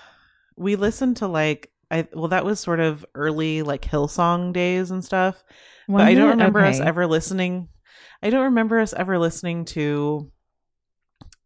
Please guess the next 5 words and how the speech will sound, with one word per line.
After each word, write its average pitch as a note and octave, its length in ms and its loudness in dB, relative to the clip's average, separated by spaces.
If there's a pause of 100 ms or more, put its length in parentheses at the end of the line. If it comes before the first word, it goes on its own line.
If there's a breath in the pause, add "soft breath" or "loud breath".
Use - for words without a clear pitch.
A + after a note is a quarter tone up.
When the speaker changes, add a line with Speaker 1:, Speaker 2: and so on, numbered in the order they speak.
(460)
Speaker 1:
you F3 140 -6
know, D3 260 0
like, D3 440 -4 (760 soft breath)
repetitive, D#3 1300 0 (120)
uh, C#3 380 0